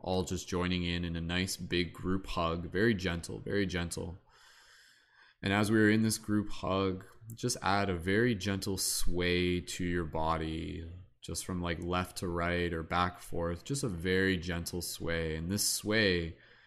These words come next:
is literally just, like, a reflection of the sway that happens by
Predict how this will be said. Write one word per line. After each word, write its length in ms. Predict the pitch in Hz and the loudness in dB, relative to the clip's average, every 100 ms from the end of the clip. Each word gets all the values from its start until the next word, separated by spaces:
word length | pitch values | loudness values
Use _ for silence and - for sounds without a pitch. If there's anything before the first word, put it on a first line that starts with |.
| _ _ | _ _
is 240 | 92 85 | -4 -2
literally 380 | 90 95 101 98 | 0 2 4 2
just, 240 | 92 90 - | 2 -2 0
like, 160 | 87 | 0
a 60 | 90 | 0
reflection 580 | 85 - 98 90 - 90 | -2 -2 -2 -2 -2 -4
of 140 | - | -4
the 80 | 85 | -4
sway 420 | - 92 90 87 | -4 2 4 4
that 180 | 85 82 | 2 -2
happens 600 | 90 85 - 85 80 80 | 0 -2 -2 -6 -6 -8
by 280 | - 85 | -4 -4